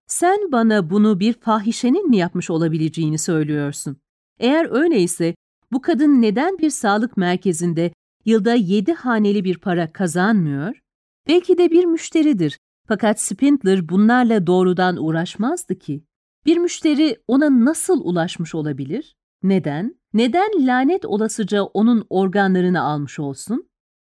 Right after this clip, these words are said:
Deli bir katilin kafasında neler olabilir ben nereden bilebilirim? Bu nedenle senin bugünden sonra cinayet masasında çalışmaman gerektiği konusuyla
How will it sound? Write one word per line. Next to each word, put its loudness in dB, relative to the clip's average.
Deli 0
bir 2
katilin 0
kafasında 0
neler 2
olabilir 0
ben 2
nereden 0
bilebilirim? 0
Bu -2
nedenle 0
senin 2
bugünden 2
sonra -4
cinayet 0
masasında -2
çalışmaman 0
gerektiği -2
konusuyla -2